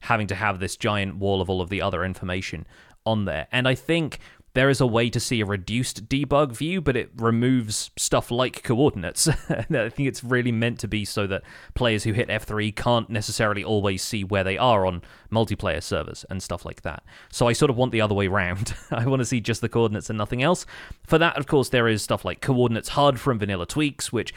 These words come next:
I think does it better than the Bedrock Edition version, because the Bedrock version is just a plain text kind of printed, uh, version of your coordinates that's always in the top left,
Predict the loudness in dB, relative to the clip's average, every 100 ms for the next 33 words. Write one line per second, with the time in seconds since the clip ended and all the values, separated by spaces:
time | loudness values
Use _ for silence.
0 | -8 -2 2 2 4 4 4 0 -2 2
1 | 2 2 0 0 2 2 0 0 -2 -2
2 | 0 2 2 2 -4 -2 -2 -4 -10 -10
3 | 0 2 2 0 0 0 0 -2 -4 -4
4 | -4 -2 -2 -2 -4 -6 -8 -6 -6 -6
5 | -4 -4 -2 -4 -6 -20 -20 _ 0 2
6 | 0 0 0 0 -2 -2 0 0 0 -2
7 | -6 -6 2 4 4 2 0 -4 -4 -4
8 | -6 -4 -2 -2 -6